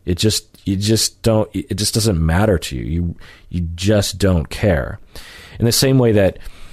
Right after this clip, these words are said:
like, one of the ways that all of us perhaps, or maybe not all of us, but some of us can relate to this, is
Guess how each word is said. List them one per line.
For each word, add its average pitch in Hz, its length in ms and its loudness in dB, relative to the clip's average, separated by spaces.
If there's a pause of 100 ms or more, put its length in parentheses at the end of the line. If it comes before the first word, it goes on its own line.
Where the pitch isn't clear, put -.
(280)
like, 110 260 0 (220)
one 131 280 2
of 131 60 4
the 117 80 4
ways 104 380 2
that 92 260 0 (760)
all 113 240 4
of 101 80 4
us 92 220 0
perhaps, 95 580 0 (240)
or 92 100 0
maybe 85 240 4
not 73 120 0
all 76 160 0
of 71 80 -4
us, 73 100 -4
but - 140 -2
some 120 200 2
of 104 80 2
us 87 120 0
can 92 200 0
relate 87 320 2
to - 80 0
this, 82 320 0
is 85 420 0